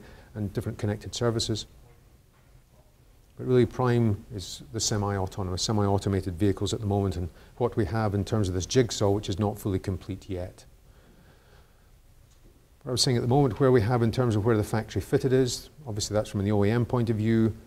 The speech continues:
but could Google offer, or what Garmin did, or what people did within sat nav systems offer,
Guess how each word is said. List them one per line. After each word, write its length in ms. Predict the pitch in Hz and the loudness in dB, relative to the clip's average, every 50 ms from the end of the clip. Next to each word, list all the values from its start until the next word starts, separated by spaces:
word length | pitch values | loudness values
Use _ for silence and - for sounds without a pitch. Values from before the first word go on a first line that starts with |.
| - - - | -18 -8 -4
but 260 | 113 113 - - - - - - - - - - - - - - | -2 -2 -2 -4 -10 -20 -20 -20 -20 -20 -20 -20 -20 -20 -20 -12
could 180 | - 120 107 107 | -8 -8 -6 -2
Google 300 | 113 120 104 120 113 113 | -2 -2 -2 0 0 0
offer, 360 | 117 113 - - 117 117 117 117 - - | 0 0 -2 -2 -4 -4 -4 -6 -8 -6
or 260 | 104 98 98 95 98 - - - - | -2 0 0 0 -2 -4 -10 -12 -12
what 140 | 110 110 92 | -10 -8 -6
Garmin 400 | - 113 117 117 113 113 110 101 | -2 -2 0 0 0 0 -2 0
did, 220 | 117 110 107 104 | 0 0 0 0
or 60 | 101 | 0
what 240 | 87 98 113 - - | 0 0 -2 -2 -2
people 220 | - 120 101 110 | -4 -4 -2 -2
did 180 | 95 110 107 104 | -2 -2 -2 -2
within 240 | 101 98 104 101 95 | -2 -2 -2 -2 -2
sat 320 | - - 117 101 104 120 | -2 -2 -2 -2 -2 -2
nav 260 | 107 113 123 120 113 | -2 -2 -2 -2 -2
systems 460 | - - 117 - - - 107 98 - - | -2 -2 -4 -4 -4 -4 -6 -6 -6 -4
offer, 440 | - 120 117 120 - - 113 110 107 | -2 -2 -2 -2 -2 0 0 0 0